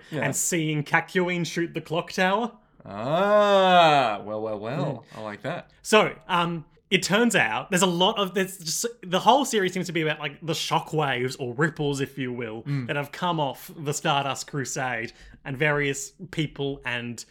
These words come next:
Speaker 2: creatures who have been left behind from it.
Speaker 1: Yeah.
Speaker 2: Because it turns out the person who trained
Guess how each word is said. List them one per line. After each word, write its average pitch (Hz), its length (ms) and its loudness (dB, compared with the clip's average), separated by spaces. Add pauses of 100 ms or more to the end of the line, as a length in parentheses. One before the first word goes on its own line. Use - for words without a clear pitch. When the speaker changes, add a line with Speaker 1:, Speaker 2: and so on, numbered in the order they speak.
Speaker 2:
creatures 156 580 -2
who 139 100 -2
have 135 80 -2
been 143 140 -4
left 135 200 -8
behind 131 400 -6
from 113 220 -12
it. - 120 -18
Speaker 1:
Yeah. 165 80 -2
Speaker 2:
Because 185 440 8 (160)
it 185 120 -2
turns 233 280 2
out 156 200 -2
the 156 80 -6
person 214 380 0
who 175 120 -2
trained 156 600 0